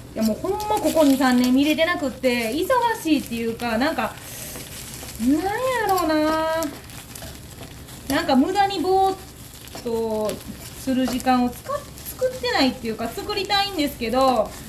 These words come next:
あれもせな、あ、これもせな、あ、これやっとかな、みたいな感じでね、私、あの、ついついなんか、ゆっくり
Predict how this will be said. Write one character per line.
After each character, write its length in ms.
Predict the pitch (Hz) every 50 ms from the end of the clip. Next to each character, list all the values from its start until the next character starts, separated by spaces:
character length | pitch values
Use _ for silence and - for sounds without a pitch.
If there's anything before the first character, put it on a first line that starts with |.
| - - - - -
あ 220 | - - 294 330
れ 80 | 370 349
も 100 | 311 302
せ 140 | - 285
な、 220 | 254 233 214 202 - -
あ、 220 | - 262 247 - -
こ 80 | 330 381
れ 80 | 392
も 120 | 359 302 285
せ 140 | - 285 262
な、 240 | 240 220 208 196 - - - - - - - - - - - -
あ、 100 | 262 - - - -
こ 100 | - 349
れ 100 | 370 349
や 140 | 349 370 381
っ 20 |
と 140 | 370 - 370
か 140 | 359 359 349
な、 140 | 311 269 240
み 100 | 226 214
た 100 | 226 220
い 40 | 214
な 100 | 214 202
感 200 | 208 214 208 202
じ 100 | 208 208
で 120 | 214 220
ね、 260 | 220 220 220 220 214 -
私、 260 | 214 233 233 233 277 254
あ 60 | 226
の、 240 | 226 220 214 208 - - - - - - - - -
つ 260 | - - - 539 -
い 40 | -
つ 120 | - 262
い 100 | 262 254
な 140 | 226 240 240
ん 60 | 240
か、 280 | 240 233 214 208 202 190 - - - - - - - -
ゆ 120 | 233 262
っ 20 | 285
く 180 | - - 359 381
り 300 | 311 254 226 196 185